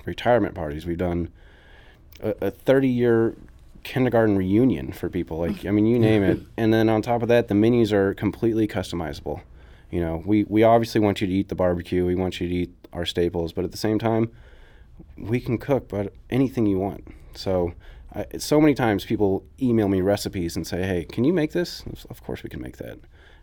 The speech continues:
Speaker 1: And that's another thing that sets us apart is, "Hey,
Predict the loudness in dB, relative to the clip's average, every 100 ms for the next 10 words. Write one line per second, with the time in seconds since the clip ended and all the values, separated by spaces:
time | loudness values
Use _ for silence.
0 | -8 -2 0 0 -2 0 2 4 2 0
1 | -4 -6 -10 -12 -18 -16 -12 -10 -10 -4
2 | -4 -6